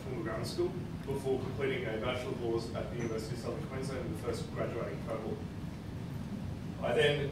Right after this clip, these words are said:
shipped off to Stockholm, Sweden and completed the Master of European Intellectual Property Law before coming back, starting practice, and, uh, then also completing a graduate diploma in Intellectual Property Law at Melbourne University.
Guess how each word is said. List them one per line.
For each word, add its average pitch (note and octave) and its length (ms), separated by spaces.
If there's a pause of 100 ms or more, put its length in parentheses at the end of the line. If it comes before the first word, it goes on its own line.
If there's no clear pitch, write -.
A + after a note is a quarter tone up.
shipped F3 240
off E3+ 260
to C#3 200 (100)
Stockholm, - 380
Sweden D#3+ 360
and - 100
completed A#2 380
the A2 40
Master A#2+ 320
of C#3 240 (160)
European C3 420
Intellectual - 380
Property - 240 (100)
Law E3+ 100 (260)
before - 300
coming A#2+ 180
back, A#2 260 (100)
starting - 360
practice, - 500 (300)
and, - 240
uh, - 240 (180)
then - 120
also - 200
completing - 380
a - 100
graduate A2 380
diploma - 420 (800)
in - 100
Intellectual - 360
Property - 280
Law - 160
at - 60
Melbourne - 280
University. A#2 420